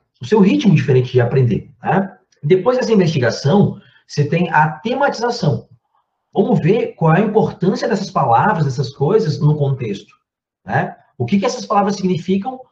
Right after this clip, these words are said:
naquela sociedade, né? Que, que tá se aplicando esse método. E por último, aí tem a problematização, que aí vão trabalhar, né,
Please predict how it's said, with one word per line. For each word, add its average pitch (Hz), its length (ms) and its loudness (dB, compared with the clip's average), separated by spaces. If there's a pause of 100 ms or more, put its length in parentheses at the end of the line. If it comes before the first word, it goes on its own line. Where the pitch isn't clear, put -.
(180)
naquela 160 420 0
sociedade, 123 640 0
né? - 220 -6 (240)
Que, 113 180 -8
que 104 420 -10
tá 123 120 -2
se 120 100 -4
aplicando 123 240 -4
esse - 160 -4
método. - 400 -4 (280)
E 294 80 -8
por 311 200 -2
último, 202 260 0
aí 190 120 6
tem 190 140 2
a 190 100 2
problematização, 170 960 -2 (200)
que - 80 -10
aí 104 140 -6
vão - 180 -8
trabalhar, 156 960 0
né, 117 180 -4